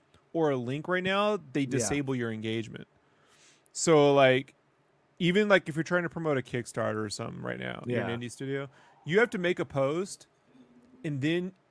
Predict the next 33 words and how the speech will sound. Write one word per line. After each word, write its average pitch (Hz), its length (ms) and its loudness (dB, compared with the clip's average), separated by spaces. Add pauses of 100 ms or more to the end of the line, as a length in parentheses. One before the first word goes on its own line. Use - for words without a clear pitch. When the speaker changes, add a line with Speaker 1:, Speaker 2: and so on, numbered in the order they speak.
Speaker 1:
in 170 220 -4
the 147 120 -2
l-, 127 340 -6
in 156 120 -4
the 139 60 -4
comments 170 640 -2
you 139 60 -2
have 127 100 -2
to 117 80 -8
post 123 300 -4
links. 113 680 -10
You 127 160 -6
can't 151 380 -2
even, 131 480 -6
like, 120 260 -2
you 147 80 -2
know, 156 240 2
like, 135 180 2
Speaker 2:
Okay. 113 180 -4
Speaker 1:
and 151 100 4
I'm 190 100 4
sure 233 200 0
they'll 185 120 8
find 147 280 2
a 135 40 2
way 135 100 2
around 123 300 2
that 117 240 0
in, 113 60 -10
like, 104 200 -4
six - 280 -10
months 117 260 -8
too. 117 300 -4